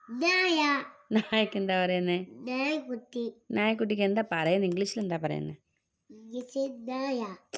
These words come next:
Speaker 2: ഇംഗ്ലീഷിൽ എന്താ പറയുന്നേ? D for?
Speaker 1: ഏ?
Speaker 2: ഇതെന്താ?
Speaker 1: ഇത് നായ.
Speaker 2: നായ്ക്ക് എന്താ പറയുന്നേ?
Speaker 1: ഏ?
Speaker 2: നായയുടെ വേറെ പേരെന്താ?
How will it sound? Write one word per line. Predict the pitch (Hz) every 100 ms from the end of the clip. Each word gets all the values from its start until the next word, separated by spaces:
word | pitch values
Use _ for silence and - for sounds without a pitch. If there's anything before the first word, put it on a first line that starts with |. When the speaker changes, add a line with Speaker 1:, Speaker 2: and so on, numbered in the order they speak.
| - _ _ _
Speaker 2:
ഇംഗ്ലീഷിൽ | 247 240 175 170
എന്താ | 156 151
പറയുന്നേ? | 147 147 139 139
D | 151 196 214
for? | - 214 262 403 - _ - _ - - - 202
Speaker 1:
ഏ? | 208 277 - - - - - 208
Speaker 2:
ഇതെന്താ? | 208 202 196 - _ _ _ _ -
Speaker 1:
ഇത് | 226 262 277 294
നായ. | 330 320 240 196 -
Speaker 2:
നായ്ക്ക് | 214 220 277 349
എന്താ | 294 349
പറയുന്നേ? | 254 240 247 233 185 156 - _ _ _ _ _ 196
Speaker 1:
ഏ? |
Speaker 2:
നായയുടെ | 233 254
വേറെ | 262 247 247
പേരെന്താ? | 233 226 220 208 208